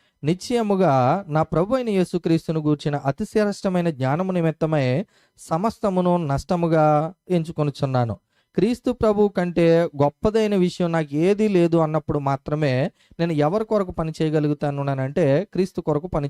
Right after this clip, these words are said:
చేయగలుగుతాను. మీకు బాగా అర్థమయ్యేలాగా చెప్పాలని అంటే నా కుటుంబాన్ని నేను పోషించుకోవాలి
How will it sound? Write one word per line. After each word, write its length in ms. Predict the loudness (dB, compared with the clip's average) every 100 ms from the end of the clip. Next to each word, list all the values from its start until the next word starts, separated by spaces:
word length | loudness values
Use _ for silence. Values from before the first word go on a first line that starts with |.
| -2
చేయగలుగుతాను. 560 | 0 2 0 0 -4 -4 _ _ _ -4
మీకు 120 | -2
బాగా 300 | 0 2 2
అర్థమయ్యేలాగా 480 | 0 0 0 2 2
చెప్పాలని 600 | 0 0 0 -2 -2 -6
అంటే 400 | -2 2 2 0 _ _ -4
నా 120 | -4
కుటుంబాన్ని 640 | -2 -2 -2 -2 -2 0
నేను 180 | -2 -2
పోషించుకోవాలి 1120 | 0 -2 -2 -8 -6 0 2 2 2 2 0